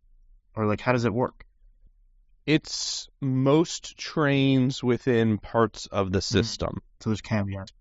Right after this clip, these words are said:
Speaker 1: Yeah,
Speaker 2: If
Speaker 1: yeah.
Speaker 2: that makes sense. Yeah, there's a lot of caveats. Uh, and so it's,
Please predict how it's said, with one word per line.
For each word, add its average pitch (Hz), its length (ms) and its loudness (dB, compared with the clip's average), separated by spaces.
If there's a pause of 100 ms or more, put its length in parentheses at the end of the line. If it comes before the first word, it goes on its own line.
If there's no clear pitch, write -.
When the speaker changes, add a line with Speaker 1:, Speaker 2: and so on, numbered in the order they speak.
Speaker 1:
Yeah, 107 200 0
Speaker 2:
If 101 80 0
Speaker 1:
yeah. 98 60 -2
Speaker 2:
that 90 120 4
makes 87 220 -2
sense. - 460 -4 (260)
Yeah, 104 160 6
there's 127 120 2
a 143 40 2
lot 107 120 8
of 87 60 0
caveats. 90 520 0
Uh, 107 340 2
and 120 200 -2
so 123 260 2
it's, - 540 -6